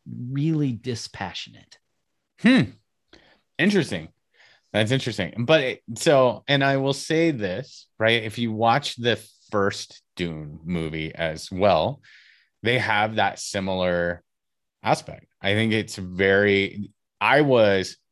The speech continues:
Speaker 2: I felt really good about the, and was impressed with the dynamic between Oscar Isaac and Timothy, uh, Chalamet, right?
Speaker 1: Mm-hmm.
Speaker 2: In terms of the father-son piece. It had a, a beautiful line in it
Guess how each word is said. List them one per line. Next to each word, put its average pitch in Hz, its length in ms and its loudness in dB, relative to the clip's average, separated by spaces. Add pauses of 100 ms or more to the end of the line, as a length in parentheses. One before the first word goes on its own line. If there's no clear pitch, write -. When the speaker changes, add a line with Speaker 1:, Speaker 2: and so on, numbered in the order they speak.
(300)
Speaker 2:
I 113 180 2
felt 110 440 0
really 104 520 0
good 95 340 -2
about 90 600 -4 (160)
the, 82 540 -6
and 95 140 -6
was 85 300 -6
impressed 92 480 -4
with 95 140 -8
the 92 80 -8
dynamic 85 500 -4
between 85 460 -8
Oscar 85 320 -4
Isaac 82 420 -4
and 82 540 -10
Timothy, 85 640 -6
uh, 82 320 -4 (640)
Chalamet, 85 440 -2 (200)
right? 87 300 2
Speaker 1:
Mm-hmm. 120 80 -2 (240)
Speaker 2:
In 87 220 -4
terms 87 340 -6
of 87 100 -4
the 82 100 -2
father-son 85 600 -2
piece. 90 400 -6 (340)
It 92 100 -2
had 101 160 2
a, 87 160 0
a - 20 0
beautiful 113 680 2
line 98 260 2
in 98 100 0
it 98 200 -2